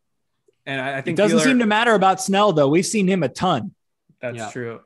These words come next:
Speaker 1: And Buehler, you know, he's gonna wanna redeem himself after his last outing, so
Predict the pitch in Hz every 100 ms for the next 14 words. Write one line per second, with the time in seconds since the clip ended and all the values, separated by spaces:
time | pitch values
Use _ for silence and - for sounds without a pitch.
0 | _ 147 143 131 185 180 156 151 143 160
1 | 165 180 160 151 151 139 127 135 127 120
2 | - 123 117 123 127 - 120 113 120 120
3 | 117 123 113 110 110 123 117 110